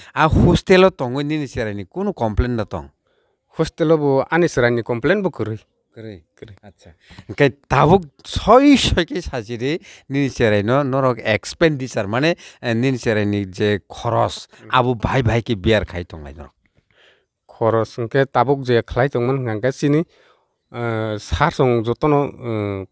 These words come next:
Speaker 2: jo-, jong suime apano ba rime apano
Speaker 1: Hmm.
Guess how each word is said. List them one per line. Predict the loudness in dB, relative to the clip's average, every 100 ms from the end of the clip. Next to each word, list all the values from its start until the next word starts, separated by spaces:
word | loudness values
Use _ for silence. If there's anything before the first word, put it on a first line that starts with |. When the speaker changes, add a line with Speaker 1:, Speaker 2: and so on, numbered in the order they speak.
| _ _ _ _ _ _ _ _ _ _ _ _ _ _ -6
Speaker 2:
jo-, | 2 2
jong | 2 2 2 2 -2
suime | -2 0 2 2
apano | 0 -2 -4 -2
ba | 0
rime | 2 2 4 4
apano | 4 0 0 -4
Speaker 1:
Hmm. | -10